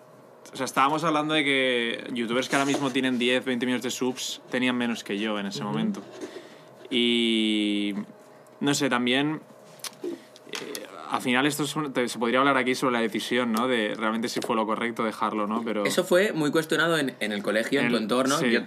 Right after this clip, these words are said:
Speaker 3: yo, pues, yo personalmente no lo entendía al principio
Speaker 1: Mm.
Speaker 3: y mucha gente también como yo.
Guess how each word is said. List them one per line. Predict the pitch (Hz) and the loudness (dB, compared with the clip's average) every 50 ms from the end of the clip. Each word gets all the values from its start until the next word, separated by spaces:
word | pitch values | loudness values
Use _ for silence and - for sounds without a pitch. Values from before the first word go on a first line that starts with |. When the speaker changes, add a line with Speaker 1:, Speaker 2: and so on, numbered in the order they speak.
| - | 0
Speaker 3:
yo, | 113 120 117 117 120 120 113 - - - - - - - - - - | 0 2 2 4 4 2 2 0 -6 -14 -20 -20 -20 -20 -20 -12 -6
pues, | - 120 113 - - - - - - - | -4 -4 -4 -4 -6 -10 -14 -16 -12 -6
yo | 110 107 101 - | -4 -4 -4 -2
personalmente | - 113 117 110 - - 120 120 117 117 123 120 104 120 117 117 - - - - | -2 -4 -4 -4 -4 -4 -4 -2 0 0 0 0 0 0 0 0 -2 -6 -10 -14
no | - - 110 | -8 -4 -2
lo | 107 | -2
entendía | 110 101 110 107 110 113 113 | -2 -2 -2 0 2 2 2
al | 107 | 2
principio | 107 117 110 - 135 135 127 135 139 151 165 - - - - - - - - | 0 -2 -2 0 0 0 2 2 0 0 0 -4 -6 -12 -20 -20 -18 -12 -8
Speaker 1:
Mm. | 117 107 101 | -6 -4 -4
Speaker 3:
y | 113 104 | -2 -2
mucha | 101 104 101 - | -2 -4 -4 -4
gente | 113 120 110 101 113 107 107 107 104 | -4 -4 -2 0 0 0 0 0 -2
también | - - 107 107 110 | -2 -4 -4 -4 -4
como | 107 110 110 113 | -2 -2 -2 0
yo. | 110 117 123 135 - - | 2 2 2 2 0 -2